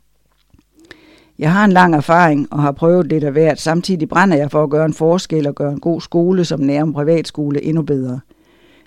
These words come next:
Jeg håber også at kunne bidrage til, at skolen og medarbejderne går i samme retning og arbejder med så, med såvel elevernes faglighed som deres kompetencer, gerne i samklang med det omgivende samfund.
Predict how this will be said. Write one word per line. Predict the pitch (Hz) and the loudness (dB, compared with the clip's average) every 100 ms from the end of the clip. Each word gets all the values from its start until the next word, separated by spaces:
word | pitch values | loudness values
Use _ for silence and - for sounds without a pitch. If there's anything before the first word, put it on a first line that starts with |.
| - | -6
Jeg | 160 | -2
håber | 170 196 208 | 2 4 6
også | 165 170 185 | 6 6 2
at | - | -4
kunne | 143 | -6
bidrage | 185 185 160 139 | -4 0 2 0
til, | 143 160 160 156 - | -2 -4 -2 -4 -8
at | 156 | -10
skolen | - 170 180 185 160 143 - _ _ | -2 0 2 2 -2 -4 -10 _ _
og | 156 156 | -4 2
medarbejderne | 165 175 151 143 139 139 | 4 6 4 2 0 -2
går | 139 143 | -2 -2
i | |
samme | - 165 185 156 | 0 2 2 2
retning | 143 135 139 - | -2 -2 -4 -4
og | 135 | -2
arbejder | 147 160 147 139 | 0 0 -2 -2
med | 143 143 147 _ _ _ - | -4 -4 -6 _ _ _ -12
så, | - 170 - - - _ _ - | 0 0 0 -8 -20 _ _ -6
med | 190 170 185 196 | 2 4 4 4
såvel | - 143 147 160 160 - - | 0 2 4 4 0 -8 -8
elevernes | 147 160 196 165 139 - | -2 2 4 4 0 2
faglighed | 147 170 196 165 156 - | 4 4 4 2 0 -4
som | 156 139 | -6 -4
deres | 135 143 | -6 -8
kompetencer, | - 143 135 - 147 147 - 131 - _ _ _ - | -6 -4 -4 -4 -2 -2 -4 -10 -12 _ _ _ -4
gerne | 160 175 180 | 0 0 0
i | 143 | -2
samklang | 156 143 160 165 143 - - | -2 -2 -2 -2 -4 -4 -6
med | 135 | -4
det | - | -4
omgivende | 147 156 143 139 139 131 | -2 -4 -4 -4 -4 -6
samfund. | 151 156 147 139 123 | -6 -6 -6 -8 -8